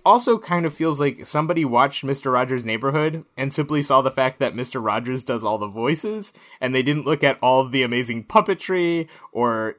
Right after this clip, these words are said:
segments or, uh, you know, like, you know, the, the characters or anything that is good about Mister Rogers' Neighborhood. Just simply like,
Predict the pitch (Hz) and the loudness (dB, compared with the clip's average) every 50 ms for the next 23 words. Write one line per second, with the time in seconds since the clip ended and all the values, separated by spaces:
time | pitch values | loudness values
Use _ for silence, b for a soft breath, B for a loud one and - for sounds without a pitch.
0 | - - - - 180 170 165 151 165 160 156 151 143 - 113 120 120 113 107 107 | -12 -12 -2 2 2 2 2 2 2 0 0 -2 -4 -6 -2 0 0 0 0 0
1 | 107 104 - _ - 131 127 123 117 113 107 104 104 107 104 107 104 - - - | -4 -6 -8 _ -4 -2 -2 -2 -2 -2 -2 -2 -2 -4 -4 -6 -8 -10 -14 -14
2 | 104 143 135 139 147 151 65 - _ _ 90 98 92 90 - - 55 _ - 127 | -12 -14 -14 -16 -18 -20 -20 -20 _ _ -20 -20 -20 -20 -20 -20 -20 _ -14 -4
3 | 123 143 139 127 123 - 90 113 120 113 131 123 117 113 110 107 104 - _ _ | 2 4 4 4 4 0 -6 -8 -4 0 0 2 2 2 0 -2 -4 -8 _ _
4 | - - - 175 175 170 160 - 165 160 156 151 156 156 156 147 135 131 123 117 | -4 2 4 6 6 4 4 2 2 2 4 4 2 2 0 0 0 0 0 0
5 | 113 107 107 - - 156 175 185 185 147 - 170 151 147 139 127 120 90 104 120 | 0 0 -2 -2 0 2 4 4 4 4 2 0 0 2 0 0 0 -2 -6 -10
6 | 120 - 143 151 143 131 120 113 107 - - 110 - - - 117 101 101 104 117 | -2 2 4 4 4 4 2 0 0 -2 -4 -8 -8 -6 -4 -4 -4 -4 -6 -10
7 | 113 107 120 110 101 104 120 117 101 95 120 143 143 143 - 165 160 147 165 147 | -10 -6 -6 -6 -4 -4 -4 -4 -4 -2 -2 -2 -2 -2 -4 -4 -4 -2 0 0
8 | 139 135 127 123 123 120 - | 2 2 2 2 0 -2 -6